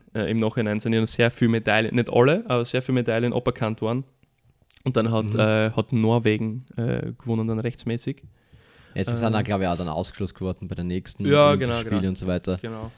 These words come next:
Speaker 2: Beziehungsweise sie haben dann einen anderen Namen nehmen müssen.
Speaker 1: Ja,
Speaker 2: Ah,
Speaker 1: das
Speaker 2: das,
Speaker 1: ist ganz,
Speaker 2: das war
Speaker 1: ganz
Speaker 2: ein bisschen geschobene Partie.
Speaker 1: Ja.
Speaker 2: Sie sind dann ausgeschlossen geworden, aber haben dann irgendwie unter einem anderen Namen teilnehmen dürfen.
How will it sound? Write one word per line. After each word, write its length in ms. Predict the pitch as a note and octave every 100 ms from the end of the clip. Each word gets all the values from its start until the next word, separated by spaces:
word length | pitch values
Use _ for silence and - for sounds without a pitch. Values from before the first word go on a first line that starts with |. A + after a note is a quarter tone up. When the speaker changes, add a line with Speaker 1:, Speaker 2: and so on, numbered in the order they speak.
| _ -
Speaker 2:
Beziehungsweise 540 | G2 G#2 G2 G2 F2
sie 100 | F#2
haben 100 | F2+
dann 120 | F#2 F#2
einen 160 | F2+
anderen 320 | F2 F#2 F2
Namen 400 | E2+ E2+ G#2+ G2
nehmen 400 | F#2+ F#2+ F#2+ F#2+
müssen. 500 | F#2 G2 F#2 - G2
Speaker 1:
Ja, 100 | G2 F#2+
Speaker 2:
Ah, 80 |
Speaker 1:
das 100 | F#2+
Speaker 2:
das, 100 | -
Speaker 1:
ist 60 | G2+
ganz, 160 | G#2 -
Speaker 2:
das 80 |
war 160 | G2+ G#2
Speaker 1:
ganz 40 |
Speaker 2:
ein 40 | -
bisschen 180 | G#2 G2
geschobene 360 | G#2+ G#2 G#2+
Partie. 420 | G#2 E2 G#2 G#2 G#2 - B2
Speaker 1:
Ja. 100 | A2
Speaker 2:
Sie 80 | A2
sind 160 | G2+
dann 100 | F#2+
ausgeschlossen 560 | E2+ G2+ - A2 - G2
geworden, 500 | G2+ G2+ G#2 G#2 G2 _ _ _ _
aber 140 | E2 F#2
haben 140 | F#2+
dann 120 | F#2+
irgendwie 460 | F#2+ F#2 F#2+ F#2 E2 _ _ _ _ _ _ _ _
unter 120 | G2+ F#2
einem 160 | G2
anderen 80 | F#2
Namen 360 | F#2 G#2+ G#2 G2
teilnehmen 340 | G2 A2 A2 G#2+
dürfen. 300 | G#2+ G#2+